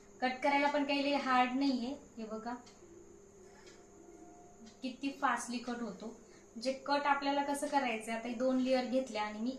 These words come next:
एकसारखी साईज ह्याला धरून कट केली. ज्यांची आयडी गोल्ड आहे त्यांनी लक्ष करू-, ल-, लक्षपूर्वक बघा,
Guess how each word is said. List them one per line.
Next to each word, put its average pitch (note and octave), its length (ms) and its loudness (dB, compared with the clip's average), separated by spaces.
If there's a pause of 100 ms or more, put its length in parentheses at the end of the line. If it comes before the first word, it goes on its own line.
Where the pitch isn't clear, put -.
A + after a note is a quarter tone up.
एकसारखी B3 520 -2
साईज A#3+ 400 -4
ह्याला B3 240 -4 (340)
धरून A#3 220 -4 (280)
कट C4 120 2
केली. E3+ 380 -8 (4000)
ज्यांची B3+ 320 0
आयडी D4 300 2
गोल्ड C#4 360 0
आहे C4+ 280 -2
त्यांनी B3 600 -2
लक्ष B3+ 260 -4
करू-, C4 420 2
ल-, A#3 340 -4
लक्षपूर्वक C4 640 -2
बघा, A#3 340 -4